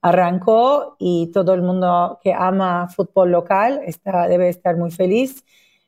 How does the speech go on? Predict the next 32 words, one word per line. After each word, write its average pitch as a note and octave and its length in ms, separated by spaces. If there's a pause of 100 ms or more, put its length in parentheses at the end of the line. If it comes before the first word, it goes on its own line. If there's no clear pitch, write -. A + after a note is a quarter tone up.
Yo F3 160
pienso F#3 320
que F#3 160
uno F#3 240
de F3+ 100
esos F3+ 240
es F3+ 100
Saint F3+ 260
Louis F3 220
City, B3+ 720
es - 180
un F3 140
nuevo F3 280
equipo A3 760
que F3 540
arrancó F3 460
este F3+ 240
año G#3 500
con E3+ 220
su, F3 580 (180)
eh, E3 480 (220)
estadio F3+ 560
nuevo, G#3 960 (460)
digamos, F3 500
o F3 140
estadio F3 720 (340)
y F3+ 180
un E3 180
equipo, E3+ 800
eh, E3+ 380 (220)
que F3 440 (160)
inauguró F#3+ 920